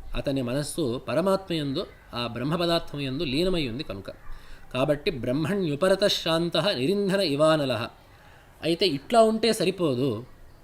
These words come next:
మరొక లక్షణం కావాలి. అహేతుక దయాసింధుః, అమితమైన వాత్సల్యం కలిగి ఉండాలి. ఎందుకు అంటే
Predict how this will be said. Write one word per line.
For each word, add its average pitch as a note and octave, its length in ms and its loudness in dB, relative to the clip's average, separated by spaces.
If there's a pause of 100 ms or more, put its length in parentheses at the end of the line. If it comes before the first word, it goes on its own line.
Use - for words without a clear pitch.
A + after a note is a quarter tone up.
(400)
మరొక C#3 300 0
లక్షణం E3+ 380 -2
కావాలి. C3+ 680 0 (480)
అహేతుక A#3 640 4
దయాసింధుః, E3 1080 2 (680)
అమితమైన G3 520 2
వాత్సల్యం F#3 760 2
కలిగి C#3+ 300 -2
ఉండాలి. A2 400 -4 (1120)
ఎందుకు G3 320 0
అంటే D3+ 440 0